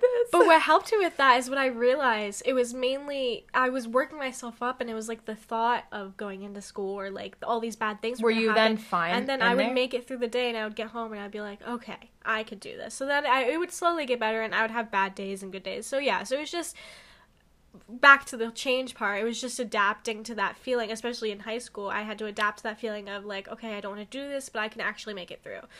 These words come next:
Speaker 2: Or the feeling after the pandemic where I'm actually enjoying school now. So
Speaker 1: And so it showed you, like, online schooling showed you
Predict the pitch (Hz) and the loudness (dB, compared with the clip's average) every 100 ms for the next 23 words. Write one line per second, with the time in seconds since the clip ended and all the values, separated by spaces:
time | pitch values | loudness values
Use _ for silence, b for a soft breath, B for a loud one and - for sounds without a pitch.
0 | B B 220 208 190 - 226 247 226 208 | B B -4 -4 -6 -6 -6 -4 -4 -4
1 | 226 214 220 220 214 214 202 196 - - | -4 -4 -6 -8 -6 -6 -6 -8 -12 -8
2 | 226 214 - 214 - 214 196 247 311 349 | -4 -4 -2 -4 -6 -10 -10 -8 -4 -2
3 | 262 - 208 196 196 202 - B B B | -4 -6 -10 -8 -8 -10 -12 B B B
4 | - 233 220 240 226 220 - 208 196 196 | -2 2 4 4 4 0 -4 -4 -4 -4
5 | 185 185 190 190 175 180 - 170 170 - | -4 0 -2 -2 -6 -8 -10 -10 -10 -8
6 | 175 165 165 165 170 | -10 -10 -10 -8 -8